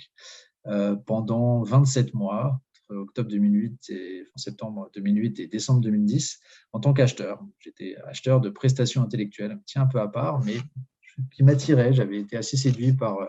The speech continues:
le discours de mon maître d'apprentissage à l'époque. Puis ça me permettait de côtoyer la finance de marché, puisque c'était mes clients internes, mais aussi bien des domaines un peu différents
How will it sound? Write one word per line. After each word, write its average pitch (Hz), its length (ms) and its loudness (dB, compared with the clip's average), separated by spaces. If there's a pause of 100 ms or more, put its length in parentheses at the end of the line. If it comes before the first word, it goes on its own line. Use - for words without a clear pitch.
le 101 120 -6
discours 104 400 -6
de 104 160 -10 (340)
mon - 100 -16
maître 131 260 2
d'apprentissage 113 560 -6
à 113 40 -4
l'époque. 104 380 -4 (400)
Puis 139 100 -4
ça 147 120 4
me 139 40 6
permettait 139 500 8
de 110 360 0 (1160)
côtoyer 139 760 4 (160)
la 101 100 -12
finance 131 280 4
de 127 80 6
marché, 120 400 0
puisque - 340 -14 (160)
c'était - 220 -8
mes 104 120 0
clients 113 360 -4
internes, 135 500 -2 (320)
mais 120 80 0
aussi 127 220 2
bien 131 360 6
des 110 140 2
domaines 123 280 2
un 135 60 4
peu 139 140 4
différents 131 600 2